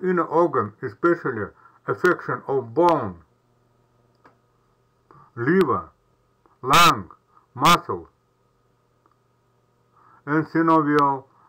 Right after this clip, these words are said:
mucous membrane. Late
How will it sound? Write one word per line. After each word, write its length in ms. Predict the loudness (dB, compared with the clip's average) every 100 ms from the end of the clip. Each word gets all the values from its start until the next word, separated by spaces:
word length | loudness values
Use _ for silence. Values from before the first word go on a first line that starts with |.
| _ _ _ _ _
mucous 400 | -10 -8 -6 -6 -6
membrane. 640 | -10 -8 -8 -8 -10 -16 _ _ _ _ _ _ _ _ _ _ _ _ _ _ _ _ _ _ _ _ _ _ _ _ _ _ _ _ _ _ _ _ _ _ -4
Late 460 | 2 4 2 0